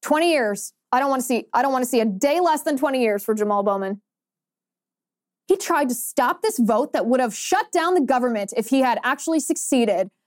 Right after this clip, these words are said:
Weren't we just told two or three days ago by the left that if the Republicans allowed the government to shut down, then people would be hurt by this? Families would be hurt, veterans would be hurt, people on disability would be hurt, because people wouldn't have the government that they need to survive.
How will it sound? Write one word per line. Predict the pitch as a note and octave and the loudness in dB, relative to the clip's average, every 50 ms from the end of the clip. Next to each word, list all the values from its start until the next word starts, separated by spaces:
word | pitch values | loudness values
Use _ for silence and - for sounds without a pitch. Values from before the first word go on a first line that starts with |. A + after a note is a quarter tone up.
| _ _ _ _ _ _ _ - | _ _ _ _ _ _ _ 0
Weren't | C#4 F#4+ G#4+ A4+ A#4+ | 0 0 2 2 2
we | C5+ A#4+ | 2 2
just | A4+ A#4 A#4 A#4 - | 2 2 0 0 0
told | C#4+ C#4 C4+ E4+ D4+ | 0 2 2 2 2
two | - D4 | 2 2
or | E4 E4 E4+ | 2 2 2
three | E4 E4 D4 | 0 2 2
days | A#3+ G3+ G3 G#3+ A#3 | 2 2 2 0 0
ago | C#4+ C#4+ D4 D#4 D#4 D#4+ F#4+ - _ _ _ _ - | 0 2 2 2 2 0 0 -2 _ _ _ _ 0
by | C#4+ C#4+ C#4 | 0 2 2
the | C#4+ | 0
left | B3 A3+ G#3+ A3+ C4+ D#4+ - - - - _ _ _ - | 0 2 2 2 0 0 -4 -8 -18 -20 _ _ _ 0
that | B3+ D4+ | 0 2
if | D#4 - | 2 2
the | E4+ D#4 | 2 2
Republicans | D4 C#4+ C#4 D4 D4+ E4 E4+ F#4 D#4+ C#4+ | 2 2 0 0 0 0 2 2 2 2
allowed | C4+ A#3+ A#3 B3+ C#4 B3+ | 2 2 2 2 2 0
the | C#4 | 0
government | C4 C4 C4+ C#4+ C4 G#3+ | 0 0 0 -2 -4 -4
to | - A3+ | -4 -4
shut | - - B3+ B3+ | -2 -2 0 0
down, | C#4 D#4 D4 C4+ | 0 0 0 0
then | A#3 A3 | -2 -2
people | A3 - - F4+ F#4 F4+ E4 D4+ | -2 -2 0 0 2 2 2 2
would | B3+ C4 A#3 | 2 2 0
be | G#3 A#3 | 0 0
hurt | A3 A#3+ E4+ F4 - - | 0 0 0 0 0 -2
by | C#4 B3+ D4 | -2 0 0
this? | G#3+ G#3 - - - - - - - - | 0 -2 -2 -4 -10 -14 -18 -20 -20 -20
Families | - - - G#4+ G4+ G4+ F4+ E4+ D#4+ C#4+ - | -8 -2 0 2 2 4 4 4 2 2 2
would | C#4 C#4 A3+ | 2 2 2
be | B3 | 2
hurt, | A3+ B3+ B3 A#3+ - - | 2 2 0 -2 -2 -2
veterans | - F#4 G4+ G4 F#4+ E4 D4+ C#4 - | -2 0 2 2 4 4 2 2 2
would | C#4+ C4+ A3+ | 2 0 2
be | C4 | 2
hurt, | A#3+ B3+ C4 A#3 - | 2 2 0 0 0
people | - G4 F4+ F#4+ | 0 2 2 4
on | F#4+ F4+ | 2 2
disability | D#4 F#4 E4 E4+ F4+ - - G4+ G4 G4+ G4+ F4+ E4+ | 2 2 2 2 2 2 2 2 2 4 4 4 4
would | D#4+ D4+ B3 | 4 2 2
be | C#4+ C4 | 0 0
hurt, | A#3+ C#4 B3 A3+ - - - - - | 2 0 0 -2 -6 -14 -20 -8 -2
because | C#4+ D#4 D4+ | 0 0 0
people | - E4+ G4+ F#4+ G#4 G4 | 2 2 2 4 4 2
wouldn't | F#4 E4+ D#4+ E4 | 2 2 0 0
have | D#4+ D#4+ C4+ | 0 0 0
the | E4 C#4 - _ | -2 -4 -4 _
government | - F4 G4 G4 G#4 G4 F#4+ F4+ E4 | -2 0 0 2 2 2 2 2 2
that | E4+ E4+ | 2 0
they | F4 E4 C4+ - _ - F4 | 0 -2 -4 -6 _ -8 -2
need | F4+ F#4 G4 G4 G#4 G#4+ A4+ A4 G#4 F#4 - | 0 2 2 4 4 4 4 4 4 4 2
to | E4+ F4+ | 2 0
survive. | - - F#4 F#4 D4+ - - G4+ F#4+ F#4+ F#4 F4+ D#4+ C#4 A#3+ G#3+ F#3+ E3 G3 G3 - | 0 0 0 0 0 0 0 0 0 2 2 2 2 2 0 0 -2 -4 -6 -8 -12